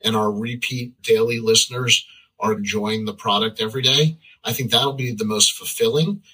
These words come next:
That being said, breaking news is always fun. It's always good for ratings. I'd be lying if I said I didn't want people to give us tips and news, but I really enjoy providing a deep dive content on the hobby on a daily basis as much as we can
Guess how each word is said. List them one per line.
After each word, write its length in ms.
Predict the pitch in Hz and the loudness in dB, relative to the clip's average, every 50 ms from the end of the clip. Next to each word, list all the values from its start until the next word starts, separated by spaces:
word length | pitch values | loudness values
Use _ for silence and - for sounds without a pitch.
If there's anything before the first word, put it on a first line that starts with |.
| _ _ _ - | _ _ _ 0
That 200 | 135 147 165 160 | 2 2 4 4
being 180 | 165 143 120 | 2 2 4
said, 500 | 110 - - - 139 127 120 113 107 101 - - _ _ _ | 4 2 2 2 0 -2 -2 -4 -6 -8 -12 -20 _ _ _
breaking 440 | - 131 135 135 131 131 143 139 127 | -2 0 2 2 2 0 -2 -2 -2
news 480 | 127 127 127 127 127 123 113 - - - - - - - | 0 2 2 2 2 2 2 0 0 -2 -10 -20 -18 -12
is 480 | - 151 135 143 - 110 - - - - | -8 -6 -6 -4 -2 0 0 0 0 -2
always 420 | 113 117 123 135 139 139 131 - | -2 0 2 2 2 2 2 2
fun. 360 | - - 131 131 131 - 127 120 | 2 0 0 0 0 0 0 0
It's 140 | 110 - - | -2 -4 -2
always 380 | - 110 113 120 135 131 127 | 0 0 0 2 2 2 2
good 200 | - - 139 131 | 2 0 -2 -2
for 160 | - - 127 123 | -2 -4 -4 -4
ratings. 640 | 123 123 120 123 123 131 131 127 127 120 - - - - - - - - | -2 -2 -2 0 0 -2 0 0 2 2 0 0 -2 -10 -20 -18 -10 -6
I'd 180 | - - 107 | -2 -2 -2
be 100 | 113 117 | -2 0
lying 460 | 113 113 110 107 110 117 117 117 120 | 0 2 2 2 2 2 0 -2 -2
if 180 | - 160 113 - | -2 -4 -2 -2
I 120 | 113 113 | 0 2
said 180 | 110 - - 113 | 2 2 4 2
I 60 | 113 | 2
didn't 180 | 110 117 117 113 | 2 0 -2 -6
want 160 | 117 113 - | -6 -6 -6
people 260 | - - - - 240 | -6 -6 -2 0 2
to 60 | 117 | 2
give 180 | 113 110 117 113 | 2 2 2 2
us 140 | 113 110 - | 4 2 2
tips 420 | - - 117 107 - - - - | 2 0 0 2 2 2 2 2
and 180 | 120 113 113 113 | -2 -6 -6 -2
news, 460 | 113 117 117 117 120 113 - - - _ _ _ _ _ _ | -2 0 0 0 2 2 0 0 -2 _ _ _ _ _ _
but 220 | - 117 113 110 113 - | 0 2 2 2 2 0
I 80 | - 123 120 | -2 -2 0
really 240 | 123 120 117 113 113 | 2 2 2 2 2
enjoy 240 | 107 107 110 110 | 0 0 0 -2
providing 440 | 107 - 113 107 107 101 98 101 104 | -2 -4 -6 -6 -4 -4 -4 -4 -4
a 40 | 101 | -6
deep 240 | - - 110 104 - | -8 -8 -10 -10 -6
dive 220 | - 95 92 90 | -4 -4 -4 -4
content 520 | - - 104 90 90 - 107 104 95 90 - - - | -6 -6 -6 -6 -6 -4 -4 -4 -4 -6 -10 -10 -8
on 80 | 104 101 | -4 0
the 60 | 104 | 0
hobby 380 | 107 - - - - - 98 98 | 2 2 2 0 -2 -2 -6 -6
on 120 | 95 92 | -8 -6
a 40 | 92 | -6
daily 300 | 90 101 95 92 95 95 | -6 -4 -4 -2 -4 -4
basis 500 | 85 - 113 113 - - - - - - | -2 0 2 4 2 2 2 0 -4 -4
as 120 | - - | -4 -6
much 160 | - - - - | -4 0 0 0
as 120 | - - | 0 -2
we 100 | - - - | -6 -6 -6
can 320 | - - - - - - | -4 -4 -4 -6 -8 -10